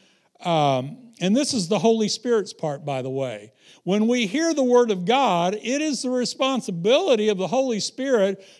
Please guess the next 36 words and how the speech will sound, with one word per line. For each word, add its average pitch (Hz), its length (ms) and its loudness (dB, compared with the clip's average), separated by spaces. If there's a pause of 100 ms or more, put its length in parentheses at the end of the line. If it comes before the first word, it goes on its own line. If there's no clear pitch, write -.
(100)
who 240 200 4
is, 202 160 4
by 226 260 2
the 214 80 4
way, 220 380 4
ever 254 360 2
connected 226 580 -2
with 196 160 -2
the 190 80 -4
blood 190 260 0
of 160 80 -8
Jesus. 143 760 -6 (640)
The 175 120 0
blood 233 300 4
of 320 140 -2
Jesus 196 680 -4 (260)
and 240 500 2
the 185 100 -2
Holy 254 360 0
Spirit 233 600 0
are 180 420 -2
eternally 254 920 -2
connected. 190 840 -8 (1080)
I 156 60 -8
don't 175 160 -4
have 160 140 -4
time 165 280 -6
to 147 60 -10
preach 160 360 -10
that 143 220 -10
today, 139 240 -10
but 147 180 -10
they 202 120 -2
are 196 160 0
eternally 214 540 -6
connected. 190 520 -8